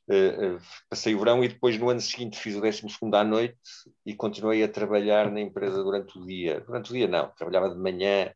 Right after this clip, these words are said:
fazia à noite, só sexta-feira que trabalhava o dia todo, o décimo segundo ano tinha três disciplinas, portanto, dava para estas coisas.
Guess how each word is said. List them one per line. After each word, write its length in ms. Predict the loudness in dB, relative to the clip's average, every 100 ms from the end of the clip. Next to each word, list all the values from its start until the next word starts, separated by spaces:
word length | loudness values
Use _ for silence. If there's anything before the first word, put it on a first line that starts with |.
| _
fazia 520 | -12 -12 -10 -8 -8 -8 -10 -12 -14 _
à 100 | -10
noite, 260 | -6 -6 -4
só 140 | -4
sexta-feira 560 | -4 -6 -8 -6 -4 -4
que 60 | -2
trabalhava 340 | 0 2 0
o 60 | 0
dia 120 | -4
todo, 260 | -4 -6
o 40 | -6
décimo 320 | -10 -10 -16
segundo 240 | -10 -8
ano 80 | -8
tinha 220 | -10 -10
três 200 | -8 -10
disciplinas, 680 | -8 -8 -8 -12 -10 -10 -10
portanto, 260 | -14 -20 -8
dava 180 | -6 -6
para 140 | -6
estas 220 | -10 -16
coisas. 260 | -16 -16